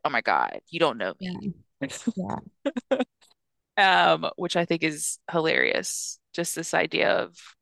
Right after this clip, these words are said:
Speaker 1: uh, which I guess, depending on who you ask, maybe that is a sign,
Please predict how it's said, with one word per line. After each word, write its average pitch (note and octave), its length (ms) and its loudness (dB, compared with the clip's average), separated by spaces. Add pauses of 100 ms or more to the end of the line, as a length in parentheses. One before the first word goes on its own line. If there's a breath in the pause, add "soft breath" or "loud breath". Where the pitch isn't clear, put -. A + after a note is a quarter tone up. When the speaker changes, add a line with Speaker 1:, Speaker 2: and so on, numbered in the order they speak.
Speaker 1:
uh, - 340 -2 (920)
which G3+ 160 0
I G#3 80 4
guess, G3+ 400 2 (460)
depending F#3+ 320 2
on F3 100 2
who F#3 80 -2
you E3 120 -2
ask, - 320 0
maybe E3 140 -6
that D#3 160 0
is D3+ 160 -2
a F3 60 -8
sign, F3+ 400 0